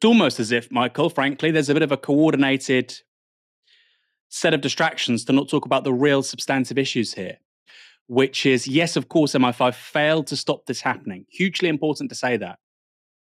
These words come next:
Their job is domestic homeland security and to stop terrorist attacks precisely like this. So I understand the focus on M I five. And I know you've just mentioned an M I five agent there.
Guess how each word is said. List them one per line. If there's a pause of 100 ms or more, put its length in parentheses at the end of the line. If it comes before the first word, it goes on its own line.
(760)
Their
job
is
domestic
homeland
security
and
to
stop
terrorist
attacks
precisely
like
this. (540)
So
I
understand
the
focus
on
M
I
five. (600)
And
I
know
you've
just
mentioned
an
M
I
five
agent
there.